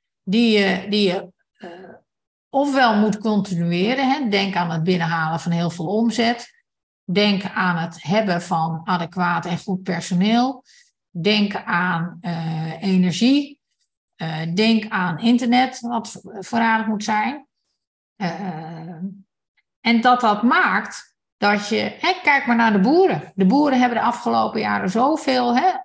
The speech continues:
in het kader van de, van de zogenaamde visie van de overheid, eh, ofwel het ontbreken daarvan, zoveel geïnvesteerd, dat ze wel dit niveau van productie moeten houden,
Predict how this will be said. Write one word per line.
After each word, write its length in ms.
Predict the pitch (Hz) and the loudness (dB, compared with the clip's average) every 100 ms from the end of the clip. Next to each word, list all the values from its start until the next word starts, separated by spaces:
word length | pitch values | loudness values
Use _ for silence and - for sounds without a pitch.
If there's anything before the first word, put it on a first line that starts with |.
| 196 | -6
in 240 | 202 214 208 | -4 -2 -4
het 100 | 208 | -2
kader 360 | 226 220 208 | -2 0 -2
van 200 | 196 202 | -4 -2
de, 300 | 190 190 190 | -2 -4 -6
van 200 | 196 190 | -4 -2
de 260 | 185 185 180 | -2 -2 -2
zogenaamde 600 | 220 202 208 202 190 175 | -2 -2 -2 0 0 -2
visie 480 | - 262 214 196 196 | -2 -2 0 -4 -2
van 200 | 208 190 | -2 0
de 60 | |
overheid, 720 | 214 233 226 196 180 165 - _ _ _ _ _ _ _ | 2 2 2 0 0 -2 -8 _ _ _ _ _ _ _
eh, 580 | - 190 180 175 175 180 202 | -6 -2 -2 -2 -2 -2 -2
ofwel 440 | 196 196 190 190 | -2 0 0 -2
het 160 | 190 202 | -2 -2
ontbreken 500 | 190 190 220 180 214 | 2 2 2 0 -2
daarvan, 460 | 180 165 160 160 208 | -4 -4 -4 -4 -2
zoveel 640 | 180 277 330 320 254 214 | 2 4 2 2 2 0
geïnvesteerd, 1120 | - 214 214 208 180 - 330 233 156 - - _ _ _ - | -2 0 0 0 -2 -2 -2 -2 -4 -8 -16 _ _ _ -2
dat 280 | 226 226 | 0 0
ze 100 | - | 0
wel 240 | 233 262 214 | 2 2 2
dit 240 | 269 - | 0 2
niveau 420 | 240 220 233 233 | 2 2 2 0
van 180 | 226 214 | 0 -2
productie 600 | 196 196 190 240 - 202 | 0 0 0 0 0 2
moeten 280 | 202 208 180 | 2 2 0
houden, 720 | 165 220 370 190 156 285 - | 2 2 4 2 0 -2 -6